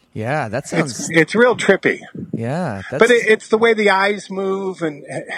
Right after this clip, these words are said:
Speaker 2: you know, have you ever seen, okay, you ever see Blade Runner?
Speaker 1: Oh, yeah, many, many years ago. Well, yeah, what a movie.
Speaker 2: Ah, okay, fucking great movie, yeah. And he's, when he's trying to figure out if the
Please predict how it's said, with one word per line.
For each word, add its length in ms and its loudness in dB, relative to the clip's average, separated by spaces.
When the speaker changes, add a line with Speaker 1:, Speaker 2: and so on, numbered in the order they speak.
Speaker 2:
you 100 6
know, 80 4
have 160 2
you 60 4
ever 120 0
seen, 160 -4
okay, 200 0
you 120 2
ever 100 0
see 140 -6
Blade 340 2
Runner? 380 2
Speaker 1:
Oh, 200 -2
yeah, 180 0
many, 280 -2
many 280 -4
years 240 -2
ago. 180 -8
Well, 220 -6
yeah, 160 -2
what 160 -4
a 20 -4
movie. 320 -4
Speaker 2:
Ah, 240 -8
okay, 340 2
fucking 300 0
great 200 0
movie, 260 -14
yeah. 180 -4
And 200 2
he's, 180 -6
when 140 2
he's 180 -2
trying 300 0
to 60 0
figure 280 0
out 240 0
if 180 -6
the 260 -2